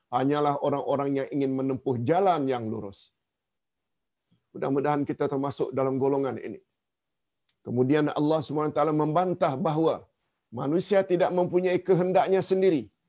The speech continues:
untuk berbuat sesuatu yang dikehendakinya jika kehendaknya itu tidak sesuai dengan kehendak Allah.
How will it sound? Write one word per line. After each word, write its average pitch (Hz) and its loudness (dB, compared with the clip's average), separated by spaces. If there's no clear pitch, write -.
untuk 156 0
berbuat 165 2
sesuatu 170 0
yang 160 0
dikehendakinya 156 0
jika 120 0
kehendaknya 151 2
itu 151 -4
tidak 147 -2
sesuai 175 -2
dengan 147 -4
kehendak 139 -2
Allah. 117 -8